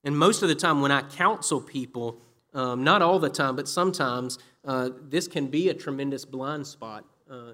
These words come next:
in the, in the lives of people. Sometimes we're so focused on ourselves that, that we don't create space or leave room to be concerned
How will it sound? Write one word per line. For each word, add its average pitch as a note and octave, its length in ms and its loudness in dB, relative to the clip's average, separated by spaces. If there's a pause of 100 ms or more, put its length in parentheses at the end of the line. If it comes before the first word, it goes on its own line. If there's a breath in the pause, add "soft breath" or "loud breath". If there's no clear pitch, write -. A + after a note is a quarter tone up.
(100)
in B2+ 120 -14
the, B2 240 -6
in C3+ 140 -8
the B2+ 80 -4
lives B2 320 -4
of A#2+ 160 -12
people. A#2+ 300 -12
Sometimes D#3 480 -2
we're C#3 100 -2
so D3 200 -4
focused D3+ 480 -4
on C#3 160 -8
ourselves B2 1000 -10 (420)
that, B2+ 280 -6
that C3 100 -6
we C3+ 120 -2
don't D#3 200 0
create D3 400 -2
space - 460 6
or C3 80 2
leave C3+ 320 4
room C3+ 680 0 (340 soft breath)
to D3 100 -4
be C3 180 -2
concerned C#3 760 0